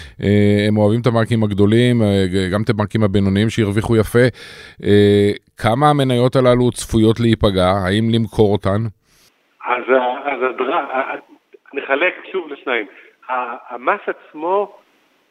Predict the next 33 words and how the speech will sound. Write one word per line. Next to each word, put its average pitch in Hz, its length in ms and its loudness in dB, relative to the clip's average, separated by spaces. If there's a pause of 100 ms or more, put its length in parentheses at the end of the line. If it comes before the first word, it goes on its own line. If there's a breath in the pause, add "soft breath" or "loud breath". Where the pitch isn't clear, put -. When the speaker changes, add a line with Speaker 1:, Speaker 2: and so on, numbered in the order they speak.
(140)
Speaker 2:
הבנקים 131 600 -6 (100)
שווים 131 360 -6
ב-, 113 220 0
במצטבר 107 460 -4
בערך 113 260 -2 (100)
מאה 117 220 0
חמישים 113 480 -6 (1040)
מיליארד 110 460 -2
שקל. 110 560 -10 (540 loud breath)
אה, 101 300 -4
אם 120 160 0
אנחנו 131 200 -2
מדברים 117 400 -2
על, 127 140 0
אה, 110 200 -4
על 104 120 -6
מס 123 260 -4 (180)
שהוא, 117 260 -2
אה, 101 380 -2 (380 loud breath)
אמרנו, 120 340 0
מיליארד 113 320 -4
וחצי 123 260 -8
שקל 120 260 -6
לשנה, 117 560 0 (540 soft breath)
הפגיעה 117 440 -4
בשווי, 143 720 -8 (160)
שני 113 340 -4
אחוז, 87 340 -10
לא 98 80 -4
יותר. 82 320 -8 (180)
כלומר, 104 260 -6
אם 180 140 -4
המס 139 500 -2